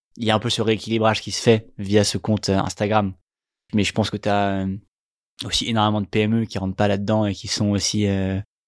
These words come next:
probablement d'ailleurs encore plus que <laughs> les startups, des modèles un peu à l'ancienne avec le patron patriarche, euh, tu vois, qui, qui est un peu dur avec ses salariés sans vouloir caricaturer, t'as, t'en as plein et, et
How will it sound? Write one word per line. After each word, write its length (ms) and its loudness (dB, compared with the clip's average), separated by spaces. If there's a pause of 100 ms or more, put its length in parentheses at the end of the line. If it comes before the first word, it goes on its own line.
(340)
probablement 320 0
d'ailleurs 160 2
encore 180 -6
plus 220 -2
que 100 0
<laughs> 300 -2
les 60 0
startups, 640 -2
des 140 2
modèles 280 2
un 80 0
peu 140 -2
à 60 4
l'ancienne 400 2
avec 240 0
le 60 0
patron 320 0
patriarche, 680 -2
euh, 160 -2 (500)
tu 80 -10
vois, 160 2
qui, 200 -6
qui 120 -4
est 40 2
un 40 2
peu 160 -2
dur 140 0
avec 100 2
ses 80 -14
salariés 540 0
sans 120 -6
vouloir 200 0
caricaturer, 520 0
t'as, 140 -4
t'en 140 -2
as 80 2
plein 280 -2
et, 120 -2
et 320 0